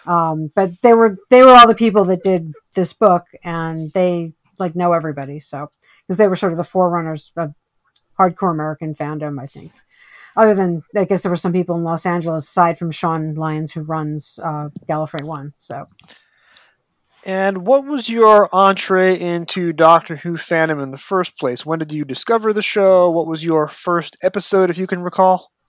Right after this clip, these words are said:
Speaker 1: Oh, I can recall it very, very strongly. Um, I actually first discovered Doctor Who in a hotel room in, uh,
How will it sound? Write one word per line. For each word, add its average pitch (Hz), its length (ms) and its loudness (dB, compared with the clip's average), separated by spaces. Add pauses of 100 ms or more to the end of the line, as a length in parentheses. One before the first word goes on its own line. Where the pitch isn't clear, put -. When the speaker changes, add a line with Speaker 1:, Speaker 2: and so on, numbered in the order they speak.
(140)
Speaker 1:
Oh, 233 100 4
I 240 140 10
can 269 120 2
recall 226 420 4
it 196 180 0
very, 208 360 4
very 175 160 -2
strongly. 170 440 -6
Um, 190 400 0
I 220 140 2
actually 233 500 0
first 226 320 -4
discovered 202 340 -4
Doctor 180 360 -2
Who 185 420 -4 (360)
in 214 140 -2
a 226 40 2
hotel 254 480 4
room 226 320 2
in, 190 440 -4
uh, 180 400 -2